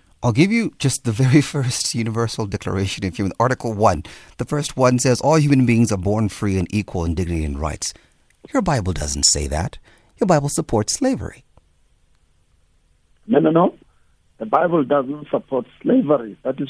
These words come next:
Speaker 2: why Jesus Christ came into the world. If you read Galatians, the book of Galatians, you would come across a statement in chapter three where Paul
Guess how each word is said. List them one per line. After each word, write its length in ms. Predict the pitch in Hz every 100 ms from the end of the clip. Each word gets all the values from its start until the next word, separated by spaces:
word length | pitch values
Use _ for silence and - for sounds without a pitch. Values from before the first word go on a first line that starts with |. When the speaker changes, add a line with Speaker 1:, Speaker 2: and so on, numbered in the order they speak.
| -
Speaker 2:
why 420 | 135 135 147 151 - _ _ _ _ -
Jesus 280 | 143 151 131 -
Christ 500 | 147 143 139 143 143 _ _
came 480 | 156 139 135 135 - _
into 280 | 139 123 135
the 100 | 120
world. 440 | 123 135 123 104 - _ _ _ _ _
If 140 | 135 -
you 200 | 151 143
read 280 | 143 165 160 -
Galatians, 720 | 131 139 160 - 143 127 104 - - - - - _ _ _ -
the 80 | 110
book 240 | 151 147
of 120 | 151 -
Galatians, 640 | 120 135 143 - 127 104 101 - - - _ _ _ _ -
you 140 | 127
would 360 | 131 131 117 -
come 600 | 156 147 151 156 160 156 _ _ _ _ _ _ _ _ _
across 460 | 131 - 135 151 147 -
a 120 | 139 131 -
statement 600 | 156 160 - 131 127 131
in 180 | 131 123
chapter 320 | 143 - 120
three 340 | - - 143 123 113
where 340 | 139 143 131 - _ _ _ _ _ _ _ _ -
Paul 380 | 156 151 151